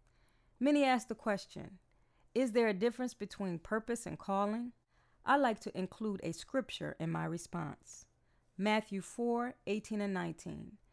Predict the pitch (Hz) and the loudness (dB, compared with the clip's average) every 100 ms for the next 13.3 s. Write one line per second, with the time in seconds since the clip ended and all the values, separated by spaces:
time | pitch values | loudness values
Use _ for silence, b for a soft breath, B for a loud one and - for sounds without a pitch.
0 | b b b b 196 196 170 214 240 - | b b b b -2 -2 0 0 0 -2
1 | - 165 - 196 190 214 202 185 180 165 | -10 -12 -14 -2 0 2 0 -2 -2 -2
2 | - 208 180 170 180 175 175 185 170 - | -4 -2 -2 -2 -2 -2 -2 -4 -4 -2
3 | 190 185 240 190 208 214 147 - 160 - | -2 -2 -6 -2 0 0 -4 -12 -12 -10
4 | - 190 190 214 - 180 170 - 214 220 | -2 0 0 -2 -2 -2 -4 -6 -4 -4
5 | 226 b b b 175 - 226 247 180 180 | -6 b b b -6 0 2 2 2 -2
6 | 190 165 196 226 170 175 - 240 254 - | -2 0 0 2 0 -6 -4 -2 -2 -2
7 | 175 170 185 233 - 170 170 160 - 285 | -2 0 -2 -2 -4 -6 -4 -6 -4 -4
8 | 214 165 180 b b b 185 165 170 175 | -2 -4 -8 b b b -2 2 2 0
9 | 175 214 - 165 156 - 180 - b b | 0 -2 -2 -6 -8 -10 -16 -20 b b
10 | b 190 226 269 320 330 202 180 151 165 | b 2 2 4 4 4 2 -2 -4 -4
11 | 185 - 277 262 165 165 175 175 196 185 | -4 0 2 4 2 0 0 0 0 0
12 | 180 175 - - 185 - 180 180 196 247 | -2 -4 -8 -4 -4 -4 -6 -4 0 0
13 | 208 175 | -2 -6